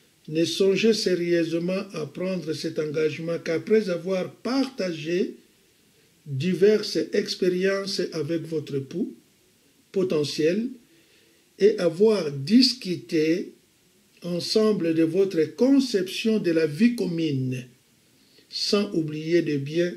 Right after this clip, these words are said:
comprendre vos traumatismes mutuels préalables. On sait que la liste ezali mulayi, mais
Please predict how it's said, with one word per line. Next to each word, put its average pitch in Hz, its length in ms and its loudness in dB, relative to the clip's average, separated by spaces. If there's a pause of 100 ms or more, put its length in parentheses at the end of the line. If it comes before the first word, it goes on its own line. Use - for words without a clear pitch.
(140)
comprendre 190 680 -2
vos 151 300 2
traumatismes 165 760 -4 (220)
mutuels 185 560 -2
préalables. 151 920 -2 (4000)
On 180 160 0
sait 233 280 4
que 214 120 -2
la 170 180 4
liste 196 460 -2 (1300)
ezali 180 580 4
mulayi, 160 800 2 (140)
mais 160 340 2